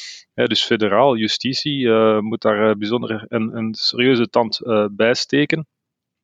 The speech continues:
Maar ook hier lokaal, eh, ik zeg het nogmaals, lokale politiek en lokale burgemeesters, eh, korpschef, de politiezones, eh, zullen daar ook bijzonder hard op moeten inzetten om ook de mentaliteit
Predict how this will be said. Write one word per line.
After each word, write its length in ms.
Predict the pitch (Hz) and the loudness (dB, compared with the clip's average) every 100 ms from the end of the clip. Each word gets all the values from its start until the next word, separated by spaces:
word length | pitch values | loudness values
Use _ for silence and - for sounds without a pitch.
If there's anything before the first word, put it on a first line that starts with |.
| - | -8
Maar 160 | 117 110 | -2 2
ook 160 | 131 | 2
hier 160 | 120 110 | 2 2
lokaal, 560 | 110 - 110 139 147 - - - - - | 2 2 4 4 2 -4 -20 -20 -20 -2
eh, 320 | 110 110 110 | 2 4 2
ik 120 | 110 | 0
zeg 140 | 123 | 0
het 100 | 113 | 0
nogmaals, 420 | 117 - 175 151 117 | 0 0 2 2 0
lokale 460 | 110 - 117 113 | -2 2 4 2
politiek 640 | - 113 107 - 165 - - - - - - | 0 -2 -2 -2 -6 -4 -12 -16 -20 -20 -8
en 140 | 107 | -2
lokale 420 | 107 - 113 113 | 0 2 2 0
burgemeesters, 960 | 110 98 101 113 143 - - 123 - 110 | -2 -6 -2 2 2 0 -4 -4 -2 0
eh, 120 | 107 - | 0 0
korpschef, 580 | 123 139 - 131 - | 0 0 0 0 -2
de 120 | - - | -6 -6
politiezones, 920 | 120 120 - 107 - 117 135 139 - - - - _ | -2 -2 -4 -6 0 2 2 -2 -6 -10 -20 -20 _
eh, 140 | 107 | 0
zullen 220 | 104 117 110 | 0 0 2
daar 140 | 107 | 2
ook 280 | 117 151 - | 2 0 0
bijzonder 420 | 113 101 120 117 | -6 -2 -2 0
hard 260 | - 120 - | -2 -4 -4
op 60 | 117 | -4
moeten 300 | 110 107 110 | -2 -2 -4
inzetten 920 | 135 147 143 - 107 - 135 165 165 - - - | -2 -2 -6 -8 -2 0 2 0 -2 -10 -18 -4
om 180 | 117 120 | 0 2
ook 100 | 123 | 2
de 80 | 113 | 2
mentaliteit 880 | 110 107 104 104 - 185 - - | 2 2 0 2 2 4 2 -4